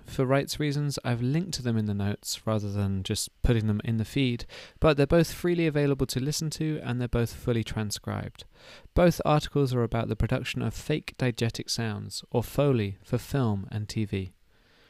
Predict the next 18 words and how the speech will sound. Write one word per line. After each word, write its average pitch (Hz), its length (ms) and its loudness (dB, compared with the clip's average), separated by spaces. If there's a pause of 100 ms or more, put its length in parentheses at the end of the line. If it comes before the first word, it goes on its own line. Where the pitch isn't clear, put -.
(280)
The 127 80 0
first 185 580 0
is 131 140 2
an 131 120 2
audio 135 340 4
long 110 200 4
read 104 180 -2
from 110 140 -4
The 107 80 -2
Guardian, 104 520 2 (280)
which - 240 -2
profiles 143 480 2
the 117 80 -4
master 139 400 -2
Foley 147 320 0
recordist 98 440 -2
Skip - 360 -4
Leavesay. 101 540 -4